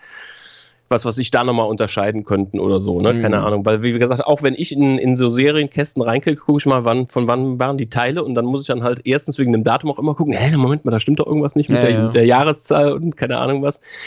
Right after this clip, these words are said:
Speaker 1: Und dann musst du halt, naja, egal. Äh, wollen
Speaker 2: Ja.
Speaker 1: wir nicht zu weit treiben, aber, äh, also kann ich verstehen, aber ja, müsst ihr halt gucken, ob das,
Speaker 2: Ja.
Speaker 1: äh, ob, ob der Fabian da irgendwas, äh, hinkriegt, ne?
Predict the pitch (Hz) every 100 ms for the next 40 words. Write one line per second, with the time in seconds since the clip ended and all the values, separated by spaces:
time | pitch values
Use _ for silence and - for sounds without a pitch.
0 | - - 120 117 131 - 110 113 - 101
1 | 95 95 90 - _ _ _ - 110 120
2 | 120 123 110 117 120 127 - 120 110 107
3 | 107 98 107 104 120 113 110 127 135 113
4 | - 117 120 131 107 113 107 101 - 113
5 | 101 117 123 104 107 - 127 - 117 113
6 | 117 - 113 - - 117 123 113 - -
7 | - 117 - 107 117 113 110 113 110 117
8 | 117 117 113 - - - 127 110 127 -
9 | - - - 117